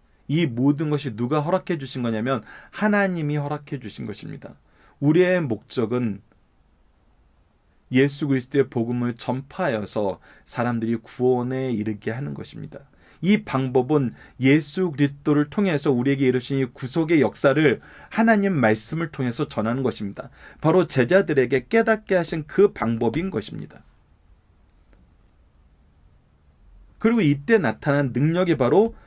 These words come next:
그리스도의 능력, 성령이, 그리스도께서 약속하신 성령의 능력이라는 것입니다. 그래서 우리는 무엇할 수밖에 없어요? 전할 수밖에 없고 우리는 반드시 승리하게 된다는 것입니다.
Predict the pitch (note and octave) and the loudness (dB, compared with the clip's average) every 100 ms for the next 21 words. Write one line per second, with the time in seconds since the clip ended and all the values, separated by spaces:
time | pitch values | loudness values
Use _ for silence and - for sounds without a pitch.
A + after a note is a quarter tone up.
0 | - - C3 A#2+ - C3 A#2 G#2 G2+ G#2 | -20 -4 0 0 -2 0 0 0 -8 -10
1 | B2 - - A2 A#2+ A#2 A#2+ B2 B2 - | -12 -16 -8 -4 -2 -2 -4 -6 -8 -6
2 | C#3+ C#3+ C#3+ C#3 C#3 C3 G#2+ A2 - D3 | 0 0 0 -4 -2 0 -2 -2 -8 -10
3 | - B2 - F3 F#3 - - - - - | -6 -6 -4 -4 -6 -14 -20 -20 -16 -6
4 | A2+ A2+ A2 A#2 B2 G#2 G2+ G2+ G#2 G#2 | -4 -2 -4 -4 -6 -8 -10 -10 -10 -10
5 | G#2+ B2 A#2 - - - - _ - _ | -10 -12 -14 -18 -20 -20 -20 _ -20 _
6 | - _ - _ _ - - - - - | -20 _ -20 _ _ -20 -20 -20 -20 -20
7 | - _ - - - - - D3+ F3+ E3+ | -20 _ -20 -20 -20 -8 0 4 4 2
8 | D#3+ A#2+ A#2+ B2 B2+ B2 - A#2+ A#2+ C3+ | 0 0 0 -2 -4 -8 -10 -2 2 2
9 | C#3 C3 - - A#2 A2+ G#2 - A#2 C3 | 0 -10 -8 -8 -6 -6 -8 -4 -4 -4
10 | - - _ - - A2 C3 D3+ - F#3 | -8 -20 _ -14 -4 -2 -2 -4 -8 -8
11 | D#3+ C3 - F#2 - - G2 F2 - - | -8 -8 -6 -6 -6 -4 -4 -4 -16 -20
12 | - A2 G#2 A2 G#2+ G#2+ - A2+ A#2 A2+ | -6 -2 -2 -4 -8 -10 -8 -6 -4 -6
13 | - A#2 G#2 - A#2 A#2 A#2 G#2+ G2+ A2+ | -8 -8 -8 -6 -4 -4 -4 -6 -8 -10
14 | A2 G2 G2 A2 A2 - - - | -10 -14 -14 -16 -18 -18 -20 -20